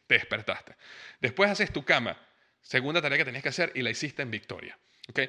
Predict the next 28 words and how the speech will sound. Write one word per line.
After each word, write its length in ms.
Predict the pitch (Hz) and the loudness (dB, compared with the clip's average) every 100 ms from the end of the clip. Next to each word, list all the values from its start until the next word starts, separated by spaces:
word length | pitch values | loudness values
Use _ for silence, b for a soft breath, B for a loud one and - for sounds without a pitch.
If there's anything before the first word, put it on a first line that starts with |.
| B B | B B
Y 120 | 147 | -2
yo 100 | 135 | 2
he 40 | 160 | 2
tenido 240 | 190 180 | 4 4
una 140 | 170 | 2
serie 300 | 160 147 156 | 2 4 4
de 40 | 127 | 4
hábitos 380 | 117 139 151 139 - _ | 4 2 -2 -6 -14 _
adicionales 640 | 123 120 - 110 117 139 | -4 -2 -2 -2 0 -2
que 140 | - 117 | -2 -4
me 80 | 110 | -2
han 80 | |
ayudado 200 | 120 123 | -2 0
muchísimo. 540 | 120 127 127 156 143 135 B B | -2 -4 -2 -2 -2 -6 B B
Por 120 | 113 | 0
ejemplo, 260 | 110 107 139 | 2 4 2
el 80 | 127 | 4
podcast 400 | 135 127 143 - | 2 0 -4 -4
pasado, 680 | 123 - 165 151 117 135 - _ _ _ _ _ _ - | -4 0 4 4 2 -2 -12 _ _ _ _ _ _ -6
de 120 | 120 | -4
la 80 | 113 | -2
semana 240 | 117 113 | -2 -4
pasada, 300 | 113 135 143 | -2 2 2
hablé 160 | 117 107 | 4 0
del 140 | 117 | -2
método 280 | 131 123 127 | -2 0 0
Wim 240 | 113 123 107 | 2 -2 0
Hof 280 | 120 120 | 0 0